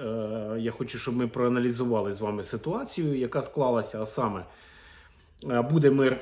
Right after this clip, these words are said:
чи не буде, і хто буде підписувати мирні угоди, і хто буде надавати ініціативу. Звісно, Росія не буде, е, і Путін, е, своїм захмарним его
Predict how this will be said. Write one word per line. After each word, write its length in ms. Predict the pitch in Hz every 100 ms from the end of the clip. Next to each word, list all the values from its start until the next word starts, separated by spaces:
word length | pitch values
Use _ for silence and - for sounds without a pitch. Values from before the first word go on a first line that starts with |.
| - -
чи 180 | -
не 140 | 135 123
буде, 400 | 151 220 196 170
і 80 | 123
хто 200 | - 165
буде 200 | 143 135
підписувати 760 | 135 113 143 - 123 117 127
мирні 360 | 120 131 123 127
угоди, 640 | 120 135 208 180 135 139 135
і 180 | 123
хто 220 | 117 - 185
буде 280 | 156 143
надавати 520 | 131 120 127 135 135 131
ініціативу. 680 | 127 135 120 - 95 80
Звісно, 460 | 90 156 269 - 170
Росія 460 | 139 - 180 160 117
не 300 | 123 147 120
буде, 560 | 107 143 202 220 220 - - - - - - _
е, 260 | 143 123 127
і 120 | 147 127
Путін, 720 | - 170 180 - 165 147 131 - _ _ _ - -
е, 560 | 127 117 117 113 110 107
своїм 1120 | - - - - - 131 135 139 135 117 113 - _ _ _ - -
захмарним 680 | 107 117 131 147 135 120 143 -
его 400 | 165 180 170